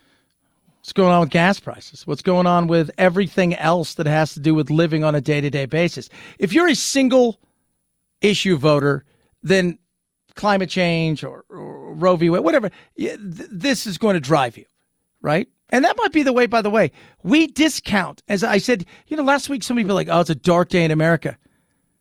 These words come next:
For who? There's about half the country, by the way, who's pro-life.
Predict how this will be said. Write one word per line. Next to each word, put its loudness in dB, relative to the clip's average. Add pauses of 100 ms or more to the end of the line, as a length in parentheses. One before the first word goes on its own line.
(680)
For -2
who? 4
There's -6
about -2
half -2
the -6
country, -2
by 0
the 0
way, 4
who's -2
pro-life. 0